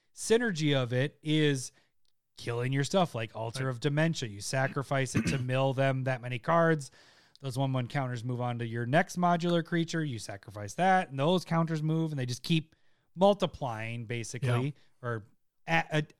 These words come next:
Speaker 1: adding on to the other one. And so it was fun with my sixty card deck. That's one of my babies that I still
Speaker 2: It was,
Speaker 1: remember.
Speaker 2: it
Speaker 1: You know, I
Speaker 2: was
Speaker 1: don't
Speaker 2: fun for you.
Speaker 1: <laughs> But the thing is, is, like,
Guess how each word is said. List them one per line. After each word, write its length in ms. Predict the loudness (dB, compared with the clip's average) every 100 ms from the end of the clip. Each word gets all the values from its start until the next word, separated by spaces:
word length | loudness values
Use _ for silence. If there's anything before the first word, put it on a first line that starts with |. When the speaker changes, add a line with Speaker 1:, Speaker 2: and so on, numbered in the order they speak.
| -20 -4
Speaker 1:
adding 400 | 2 2 2 0
on 320 | 2 2 2 -2
to 120 | -4
the 180 | -2 0
other 220 | 0 0
one. 300 | -4 -8 -8
And 180 | -6 -4
so 420 | 0 2 4 2 -4 _ _ _ _ _ _ _ -4
it 260 | -2 0
was 180 | 0 0
fun 640 | -4 0 4 6 4 -2 -4
with 160 | -4 0
my 120 | 2
sixty 340 | 2 -4 -6
card 220 | -2 0 0
deck. 140 | -2
That's 160 | -2 -2
one 100 | 0
of 80 | 2
my 260 | 2 0 -4 -10 -20 _ _ -4
babies 360 | -2 0 0
that 120 | 2 2
I 100 | 4
still 200 | 8 10
Speaker 2:
It 40 |
was, 140 | 10 8
Speaker 1:
remember. 480 | 4 4 2 4
Speaker 2:
it 60 | 8
Speaker 1:
You 100 | 10
know, 80 | 12
I 20 |
Speaker 2:
was 120 | 10 10
Speaker 1:
don't 120 | 10
Speaker 2:
fun 220 | 10 10
for 300 | 4 4 4
you. 800 | 4 4 8 10 10 10 10 6 2 _ _ _ _ -12 -8 0
Speaker 1:
<laughs> 0 | 0 2 -2 -2 -8 -6 -6 -10 _ _ _ -14 -12 -8 -8 -8 -14 -14 -12 -10 2
But 200 | 4 4
the 100 | 2
thing 180 | 2 2
is, 140 | 0 0
is, 120 | 2
like, 260 | 2 2